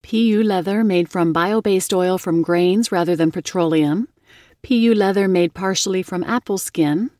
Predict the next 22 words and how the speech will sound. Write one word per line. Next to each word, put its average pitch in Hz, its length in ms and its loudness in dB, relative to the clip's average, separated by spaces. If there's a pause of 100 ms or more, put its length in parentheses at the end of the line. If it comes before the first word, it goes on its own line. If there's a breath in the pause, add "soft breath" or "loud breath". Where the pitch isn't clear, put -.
(460 soft breath)
P 302 200 2
U 269 100 6
leather 202 380 0
and 175 120 2
suede 190 560 0
made 175 220 2
from 160 240 0
recycled 208 640 0
materials, 165 1000 -2 (720 soft breath)
Pinatex 226 720 0
made 170 220 2
from 156 200 -2
pineapple 185 480 -2
leaves 156 420 2
discarded 170 560 -2
from 160 160 -2
agri-farming, 160 800 -2 (540 soft breath)
mushroom 196 460 -2
leather, 170 460 0 (240)
cork, 185 600 -4 (240)
washable 202 560 -2
paper, 170 560 -4